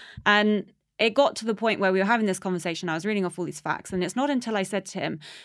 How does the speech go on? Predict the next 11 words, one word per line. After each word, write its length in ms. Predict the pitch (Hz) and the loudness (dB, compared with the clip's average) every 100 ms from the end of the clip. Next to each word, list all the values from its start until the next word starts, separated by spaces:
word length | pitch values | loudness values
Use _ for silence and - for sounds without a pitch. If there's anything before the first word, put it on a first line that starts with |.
| - _ | -20 _
"In 160 | 226 262 | 0 2
the 80 | 277 | 2
U 240 | 233 247 | 0 -2
K, 600 | 240 202 202 139 143 180 - _ _ _ _ _ _ _ _ - | -2 0 0 2 -2 -4 -10 _ _ _ _ _ _ _ _ -2
every 380 | 214 220 226 233 | 0 0 -2 -6
three 340 | 196 214 196 | -4 -2 0
days 460 | 185 180 143 - - | 2 0 0 -4 -8
a 60 | 180 | -6
woman 300 | 175 175 165 | -2 -2 -2
is 140 | 160 | -6
killed 420 | - 180 - - | -6 -6 -4 -8